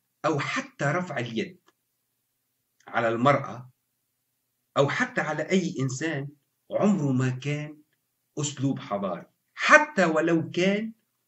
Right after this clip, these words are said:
هو آخر حل. يا سيدي ما سمعتش كلامه يطلق، يطلقها. علاش يضرب فيها؟ علاش يوصل للضرب أصلا؟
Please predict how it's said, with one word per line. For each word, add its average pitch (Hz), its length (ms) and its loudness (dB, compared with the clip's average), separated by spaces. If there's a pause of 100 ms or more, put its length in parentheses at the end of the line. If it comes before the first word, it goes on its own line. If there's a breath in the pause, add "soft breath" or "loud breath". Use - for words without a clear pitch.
(120)
هو 180 320 6 (200)
آخر 196 400 2
حل. - 320 -4 (1400)
يا 123 100 2
سيدي 185 320 4
ما 170 80 6
سمعتش 165 440 0
كلامه 339 560 0
يطلق، 392 640 4 (1160)
يطلقها. 370 720 4 (340)
علاش 339 280 8
يضرب 381 260 4
فيها؟ 381 240 10
علاش 277 360 4
يوصل 403 380 10
للضرب 214 480 10
أصلا؟ 190 420 0